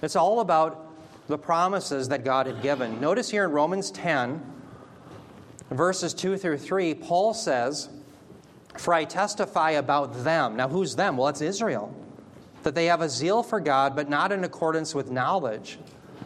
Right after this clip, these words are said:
For not knowing about God's righteousness and seeking to establish their own,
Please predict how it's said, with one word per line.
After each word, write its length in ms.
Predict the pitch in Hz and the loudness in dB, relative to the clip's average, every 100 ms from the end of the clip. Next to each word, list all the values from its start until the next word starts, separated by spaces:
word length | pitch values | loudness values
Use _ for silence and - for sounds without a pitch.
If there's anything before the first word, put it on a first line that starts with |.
| - | -8
For 200 | - 160 | 0 2
not 300 | 156 190 196 | 4 4 2
knowing 280 | 180 202 185 | 2 2 2
about 320 | 160 151 147 | 4 2 4
God's 360 | 143 147 127 117 | 2 2 0 0
righteousness 800 | 135 196 233 208 - 135 131 151 | 0 0 -2 -6 -2 -2 -2 -4
and 100 | 135 | -4
seeking 420 | - 196 196 185 | -2 -2 -4 -4
to 160 | 170 156 | -2 -4
establish 560 | 147 156 151 151 143 | -2 -2 0 -2 -4
their 200 | - 123 | -4 -4
own, 560 | 131 151 190 120 110 | -2 0 0 -2 -6